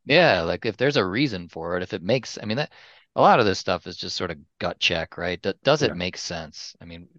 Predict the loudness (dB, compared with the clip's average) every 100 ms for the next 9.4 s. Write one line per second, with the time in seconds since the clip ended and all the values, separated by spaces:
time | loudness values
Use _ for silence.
0 | -16 -10 -8 -8 -4 0 2 2 0 2
1 | 2 0 -4 -6 -8 -8 -8 -10 -8 -8
2 | -6 -6 -6 -6 -6 -6 -2 0 0 -2
3 | -8 -4 -2 -2 -4 -10 -12 -8 -6 -6
4 | -10 -12 -12 -8 -4 -2 -2 -4 -8 _
5 | _ _ _ 0 6 6 6 2 0 -10
6 | -12 -14 -14 -12 -10 -10 _ -18 -12 -12
7 | -12 -16 -20 _ _ _ -12 -8 -6 -8
8 | -8 -6 -4 0 0 -2 _ _ _ _
9 | _ _ _ -14